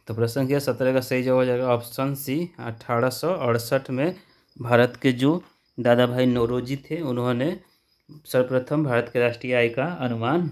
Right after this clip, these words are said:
लगाया था। तो इसका सही जवाब हो जाएगा अठारह सौ सड़सठ से अड़सठ यानी ऑप्शन सी। प्रश्न संख्या अठारह,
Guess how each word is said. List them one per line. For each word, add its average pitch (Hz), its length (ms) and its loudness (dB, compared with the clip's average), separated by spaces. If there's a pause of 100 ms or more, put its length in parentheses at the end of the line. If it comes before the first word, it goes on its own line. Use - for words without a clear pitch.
लगाया 113 460 0
था। 104 340 -16 (500)
तो 117 40 -8
इसका 110 220 -8
सही 117 200 0
जवाब 120 160 2
हो 120 80 -2
जाएगा 143 500 -2
अठारह 117 360 -2
सौ 143 200 -4
सड़सठ 113 420 -6
से 147 160 -6
अड़सठ 117 360 -2
यानी 143 280 0
ऑप्शन 147 360 -2
सी। 113 460 -4 (2750)
प्रश्न 123 160 -6
संख्या 147 320 2
अठारह, 139 540 2